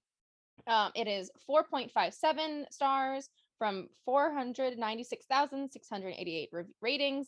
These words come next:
and thirty-five thousand reviews.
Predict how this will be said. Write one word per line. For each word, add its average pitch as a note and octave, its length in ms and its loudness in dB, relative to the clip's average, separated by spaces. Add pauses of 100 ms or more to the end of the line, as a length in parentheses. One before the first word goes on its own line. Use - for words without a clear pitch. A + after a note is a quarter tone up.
and F#3 280 -4 (280)
thirty-five C4+ 680 2 (200)
thousand G#3+ 520 2
reviews. - 720 -8